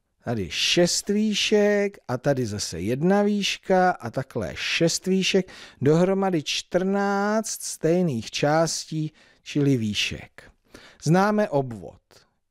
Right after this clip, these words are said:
Tady sedmdesát centimetrů. Vypočítáme výšku, když sedmdesát dělíme čtrnácti, čili ten celý obvod rozdělím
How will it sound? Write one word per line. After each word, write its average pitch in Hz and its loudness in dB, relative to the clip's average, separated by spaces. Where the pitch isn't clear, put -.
Tady 135 0
sedmdesát 156 0
centimetrů. 113 -6
Vypočítáme 226 2
výšku, 147 -4
když 190 -2
sedmdesát 208 2
dělíme 175 2
čtrnácti, 147 -2
čili 185 2
ten 135 -4
celý 196 2
obvod 135 0
rozdělím 160 4